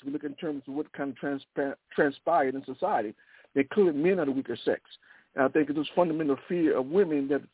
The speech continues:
to, to a large extent, uh, re-, uh, partly re-,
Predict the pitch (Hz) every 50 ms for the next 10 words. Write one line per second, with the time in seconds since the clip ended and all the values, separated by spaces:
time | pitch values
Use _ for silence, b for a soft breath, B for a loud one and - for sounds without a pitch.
0 | _ _ - 151 131 - 151 143 151 160 165 147 135 131 - - 156 143 135 131
1 | - b b b b b b _ 131 135 135 131 131 120 - 139 135 - - _
2 | _ - 120 - - - - - - 143 139 135 131 123 - - 143 135 156 139
3 | 139 131 123